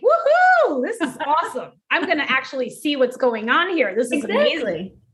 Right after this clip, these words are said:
Speaker 2: Exactly.
Speaker 1: And it's so, it's ju-, you have no idea how, I don't know. I, I'll speak for myself. I love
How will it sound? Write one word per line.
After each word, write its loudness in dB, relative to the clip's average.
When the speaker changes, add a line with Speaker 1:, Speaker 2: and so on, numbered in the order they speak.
Speaker 2:
Exactly. 0
Speaker 1:
And -12
it's -14
so, 2
it's -6
ju-, -8
you 0
have -2
no 2
idea -2
how, 2
I 2
don't 0
know. -12
I, -2
I'll 4
speak -2
for 0
myself. -4
I 4
love 2